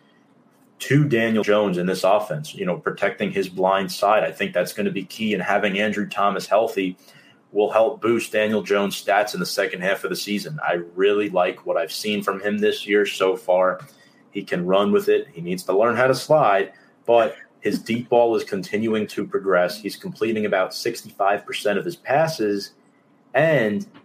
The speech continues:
I just, I think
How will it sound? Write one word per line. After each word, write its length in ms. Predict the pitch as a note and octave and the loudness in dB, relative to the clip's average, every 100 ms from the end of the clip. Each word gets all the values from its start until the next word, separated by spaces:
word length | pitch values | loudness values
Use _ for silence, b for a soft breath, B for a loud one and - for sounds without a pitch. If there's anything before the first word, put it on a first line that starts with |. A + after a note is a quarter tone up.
| _ _ _ _ F#2+ | _ _ _ _ -2
I 200 | F#2+ A2 | -2 -4
just, 340 | G#2 G2 - _ _ _ _ - - | -6 -6 -8 _ _ _ _ -14 0
I 200 | G#2+ C#3 | 4 4
think 440 | C#3 C3 A#2+ G#2+ | 2 0 0 -4